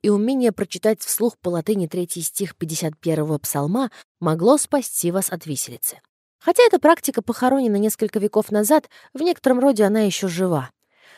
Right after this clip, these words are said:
Хорошо, что я увлечена химией, а не символами веры и каноническим правом. "Что ж, поцелуй их тоже,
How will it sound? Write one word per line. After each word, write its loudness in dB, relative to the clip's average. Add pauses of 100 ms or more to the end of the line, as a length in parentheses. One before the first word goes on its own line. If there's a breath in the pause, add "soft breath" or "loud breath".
Хорошо, 6
что 0
я 6
увлечена 0
химией, -2
а -4
не 0
символами -2
веры 2 (240 soft breath)
и -6
каноническим 0
правом. -2 (520)
"Что 6
ж, -6
поцелуй 6
их 4
тоже, 6